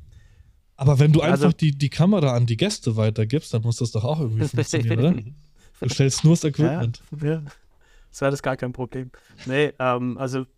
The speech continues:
Speaker 2: klar, so ein, so ein Idealzustand, äh, ist, du kommst nach Hause als Fotograf, nimmst deine S-D-Karte,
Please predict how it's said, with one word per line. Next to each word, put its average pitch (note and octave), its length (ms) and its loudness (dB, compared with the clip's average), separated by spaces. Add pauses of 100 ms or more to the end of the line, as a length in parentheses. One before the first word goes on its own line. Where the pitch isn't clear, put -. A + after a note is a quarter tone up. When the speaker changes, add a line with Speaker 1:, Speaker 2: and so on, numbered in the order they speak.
(220)
Speaker 2:
klar, C3 320 0
so A#2+ 100 -6
ein, A#2 160 -4
so - 120 -8
ein A#2 80 -4
Idealzustand, B2+ 1160 -4
äh, A#2+ 360 -6
ist, - 440 -8
du B2 60 -6
kommst B2 280 -10
nach A#2 80 -4
Hause C#3+ 480 -2
als C3 160 -6
Fotograf, C3+ 640 -4 (100)
nimmst B2 280 -8
deine B2 200 -4
S-D-Karte, B2+ 760 -4